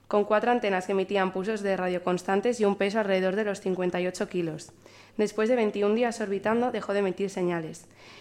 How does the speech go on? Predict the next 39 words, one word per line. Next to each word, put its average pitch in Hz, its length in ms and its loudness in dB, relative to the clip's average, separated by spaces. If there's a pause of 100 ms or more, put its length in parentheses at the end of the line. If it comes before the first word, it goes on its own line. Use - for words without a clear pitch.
(100)
El 208 160 6
cuatro 220 280 8
de 240 80 10
enero 190 300 6
de 185 120 4
mil 190 160 4
novecientos 208 420 -2
cincuenta 185 380 -4
y 185 60 -4
ocho 208 200 -6
perdió 190 260 -4
altura, 180 460 -8
lo 185 140 -4
que 185 100 -4
llevó 180 160 0
a 196 60 0
su 208 100 -6
desintegración 196 840 -2
e 202 60 -2
incineración 185 560 -2
al 214 120 -2
entrar 185 260 -2
en 202 100 -2
la 185 60 -2
atmósfera 185 480 -2
terrestre. 170 520 -2 (580)
Este 226 360 4
hecho 247 220 2
marcó 202 280 4
el 208 60 2
inicio 214 300 2
de 214 80 2
la 190 120 0
carrera 185 260 -2
espacial 196 460 -2
entre 208 200 0
las 175 100 0
dos 180 120 -2
superpotencias, 175 840 -4